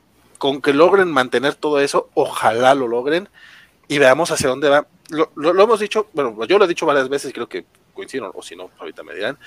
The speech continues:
pero lo que queremos básicamente es que, eh, que,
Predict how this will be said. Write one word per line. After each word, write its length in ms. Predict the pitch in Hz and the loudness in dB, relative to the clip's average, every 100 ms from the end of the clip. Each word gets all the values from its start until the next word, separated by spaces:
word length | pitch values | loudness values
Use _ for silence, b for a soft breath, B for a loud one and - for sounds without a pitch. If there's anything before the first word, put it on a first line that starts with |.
| B B B B _ _ _ | B B B B _ _ _
pero 180 | 127 120 - _ _ _ _ _ _ _ | 0 0 -2 _ _ _ _ _ _ _
lo 120 | - - | -4 -4
que 100 | - | 2
queremos 240 | 156 190 | 4 6
básicamente 500 | 175 - 147 147 156 | 4 0 0 -2 -4
es 100 | - | -4
que, 200 | 160 156 | -2 -2
eh, 240 | 151 120 110 | -2 -4 -6
que, 180 | - 104 | -6 -8